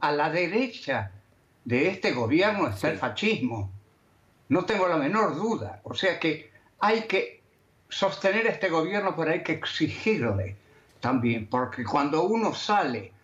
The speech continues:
Speaker 1: a
Speaker 2: Sí.
Speaker 1: representar un sueño popular, una ambición popular, una esperanza popular, tiene que darle satisfacción.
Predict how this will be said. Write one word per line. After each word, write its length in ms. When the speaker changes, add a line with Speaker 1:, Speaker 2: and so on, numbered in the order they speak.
Speaker 1:
a 100
Speaker 2:
Sí. 60
Speaker 1:
representar 1080
un 180
sueño 580
popular, 640
una 240
ambición 640
popular, 720
una 180
esperanza 720
popular, 680
tiene 320
que 160
darle 560
satisfacción. 1080